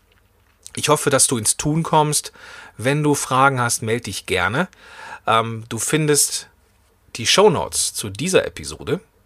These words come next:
unter w w w punkt podcast minus helden punkt d e slash episode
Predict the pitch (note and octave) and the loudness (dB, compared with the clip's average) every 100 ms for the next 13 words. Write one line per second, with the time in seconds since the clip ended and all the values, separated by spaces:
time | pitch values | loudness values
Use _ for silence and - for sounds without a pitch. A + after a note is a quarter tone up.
0 | _ _ _ _ _ _ _ - G#2+ G#2+ | _ _ _ _ _ _ _ -8 -6 -2
1 | A2 F#2+ F#2 F#2 F#2 G#2+ C#3+ C#3+ B2+ B2 | 0 0 -2 -6 -6 0 2 4 2 2
2 | B2 - A#2+ A#2 A2+ - - _ - C3+ | 0 0 -2 -2 -4 -6 -8 _ -2 0
3 | - - B2+ A#2 A#2 - - - A2 C3 | 0 0 2 4 2 0 -4 -6 -4 0
4 | D3+ D#3 - A2 A2 G2+ G2 F#2 F2+ F2 | 0 0 2 4 2 2 -4 -4 -4 -4
5 | - - F#2+ G#2+ - - E2+ E2+ - - | -4 -2 0 2 2 2 0 0 -4 -10
6 | _ _ G2 G#2+ - G#2 F#2+ F2+ F2+ | _ _ -2 -2 -2 -2 -2 -2 -2